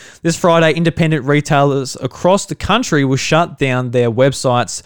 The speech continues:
and donate their profits to charity and plant trees as part of a re-, renewed drive against the rabid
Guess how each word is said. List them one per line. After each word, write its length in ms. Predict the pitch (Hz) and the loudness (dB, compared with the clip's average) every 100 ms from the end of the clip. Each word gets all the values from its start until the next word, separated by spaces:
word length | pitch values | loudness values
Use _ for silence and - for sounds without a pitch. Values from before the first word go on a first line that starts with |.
| - - | -18 -12
and 100 | 131 | -4
donate 360 | 131 139 135 120 | 0 2 2 2
their 140 | 123 | 0
profits 460 | - 143 127 131 - | 0 -2 -2 -4 -10
to 180 | 131 113 | -10 -10
charity 540 | - 180 175 190 151 | -6 -2 2 2 0
and 120 | 156 | -4
plant 240 | - 247 240 | -6 -6 -6
trees 460 | - 165 156 147 | -2 0 2 0
as 100 | 139 | -4
part 300 | - 131 123 | -8 -2 0
of 160 | 131 117 | 0 -2
a 40 | 117 | -4
re-, 160 | 123 - | -4 -6
renewed 540 | 127 175 180 143 131 | -4 -2 0 -2 -2
drive 460 | 117 120 110 110 107 | -2 0 2 0 -2
against 380 | 113 120 107 - | -8 -6 -6 -8
the 80 | 107 | -4
rabid 300 | 117 123 | -2 -2